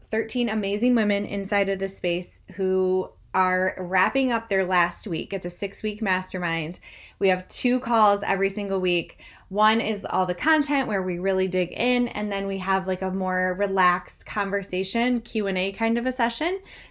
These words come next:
just to answer any questions or get anything out, share any successes that the girls have been experiencing throughout the weeks.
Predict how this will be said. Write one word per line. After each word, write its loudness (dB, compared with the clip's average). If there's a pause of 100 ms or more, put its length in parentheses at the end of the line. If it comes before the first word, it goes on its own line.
just -4
to -4
answer -2
any 0
questions 0
or 2
get 0
anything -6
out, 2
share 0
any -4
successes -6
that -4
the -4
girls -4
have -10
been -4 (240)
experiencing -4
throughout 0
the -2
weeks. -4